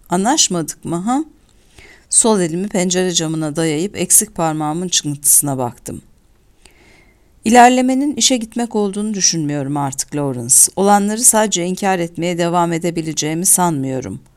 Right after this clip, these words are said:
Yapabileceğimi sanmıyorum ben." Sesim giderek söndü. "Sara, derin nefes al."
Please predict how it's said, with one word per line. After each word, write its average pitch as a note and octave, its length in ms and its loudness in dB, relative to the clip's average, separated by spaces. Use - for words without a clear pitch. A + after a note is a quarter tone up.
Yapabileceğimi A3 760 0
sanmıyorum C#3+ 720 0
ben." G#2+ 200 -4
Sesim G3 460 2
giderek E3+ 440 0
söndü. C#3 520 -4
"Sara, F#3+ 520 4
derin G#3 300 2
nefes F3+ 380 2
al." - 140 -4